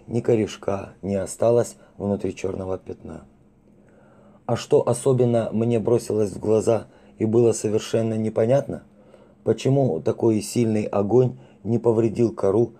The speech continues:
на деревьях, стоящих прямо у самого края черного круга. «А черный круг был большой?» увлеченно спросил староста.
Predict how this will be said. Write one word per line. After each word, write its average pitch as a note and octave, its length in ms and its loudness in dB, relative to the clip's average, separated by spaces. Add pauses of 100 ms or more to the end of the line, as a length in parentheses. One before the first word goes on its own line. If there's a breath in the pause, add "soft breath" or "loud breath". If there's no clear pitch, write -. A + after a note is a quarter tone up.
(160 loud breath)
на G2+ 140 -2
деревьях, G#2+ 500 0
стоящих - 520 -6
прямо G#2+ 460 -2
у D#2+ 80 -8
самого G2 460 -6
края G2 460 -2 (300 soft breath)
черного F#2+ 440 -8
круга. - 460 -14 (1700 soft breath)
«А A#2 140 -2
черный C3+ 360 2
круг B2+ 280 2
был B2+ 200 4
большой?» C3 540 0 (380)
увлеченно G#2 560 -2
спросил G2 420 -10
староста. - 560 -8